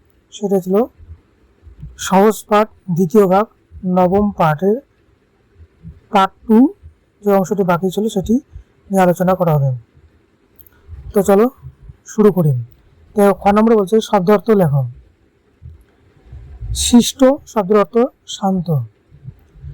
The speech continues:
দুষ্টমি শব্দের অর্থ দুরন্তপনা, নষ্ট শব্দের অর্থ পণ্ড, অস্পষ্ট শব্দের অর্থ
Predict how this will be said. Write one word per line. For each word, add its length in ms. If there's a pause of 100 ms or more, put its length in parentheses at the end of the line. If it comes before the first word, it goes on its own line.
(280)
দুষ্টমি 540
শব্দের 240
অর্থ 200 (480)
দুরন্তপনা, 720 (1160)
নষ্ট 340
শব্দের 320
অর্থ 400 (760)
পণ্ড, 280 (1500)
অস্পষ্ট 560
শব্দের 320
অর্থ 220